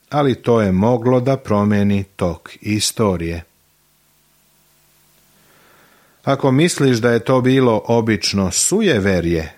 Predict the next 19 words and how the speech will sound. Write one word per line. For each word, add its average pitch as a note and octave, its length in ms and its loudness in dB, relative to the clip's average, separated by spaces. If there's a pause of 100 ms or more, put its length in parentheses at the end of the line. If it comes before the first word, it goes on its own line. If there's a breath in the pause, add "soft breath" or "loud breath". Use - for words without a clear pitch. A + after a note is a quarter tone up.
(160)
koje G2+ 260 0
su G2+ 220 -2
oni G#2 260 2
uvažavali, F#2+ 920 -2 (840)
grdno F#2+ 720 -2
se - 260 -6
varaš. F2+ 640 -4 (2000)
Gotovo G#2+ 600 0
sam G2 320 0
ubeđen B2 680 0
da G#2 100 2
ih G2 260 -2
je F#2 80 -2
đavo G2 500 0
koristio A2 880 -2 (840 soft breath)
kako E3+ 300 0
bi A#2+ 160 2
upravljao A#2+ 920 0
grčkim F#2+ 800 -4